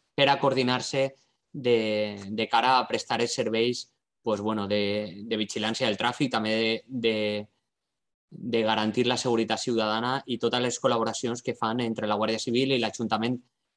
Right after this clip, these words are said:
en este cas, instrumentalitzada a través de la nostra policia local. Com bé es vam explicar també a,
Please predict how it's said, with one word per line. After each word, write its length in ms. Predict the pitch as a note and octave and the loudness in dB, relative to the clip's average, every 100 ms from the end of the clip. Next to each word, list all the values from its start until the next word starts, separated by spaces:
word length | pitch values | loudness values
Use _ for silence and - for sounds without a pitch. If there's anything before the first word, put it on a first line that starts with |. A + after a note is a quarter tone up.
| - | -4
en 140 | A#2 | -2
este 240 | A#2+ - B2 | 0 0 2
cas, 300 | B2+ C3+ - - _ | 2 0 -4 -16 _
instrumentalitzada 880 | A2+ - C3 A#2+ A#2 A2+ A2+ C3+ B2 | -4 0 2 2 2 0 0 2 2
a 80 | C3 | 2
través 240 | A#2+ A#2 | 0 0
de 100 | B2+ | 0
la 100 | A#2 | 0
nostra 280 | A2 - A2+ | 0 -4 -4
policia 340 | G#2+ G2 A2+ | -4 -4 -4
local. 320 | G2 F#2+ F#2 - _ - - - - _ _ | -4 -6 -10 -14 _ -20 -20 -20 -20 _ _
Com 180 | - A#2 | -2 2
bé 80 | B2+ | 2
es 60 | A#2 | 2
vam 220 | C3+ B2+ | 2 2
explicar 560 | C3 - B2+ - B2 B2 | 0 -2 -4 -2 0 0
també 260 | B2 A#2+ B2 | 0 0 2
a, 60 | A#2+ | 0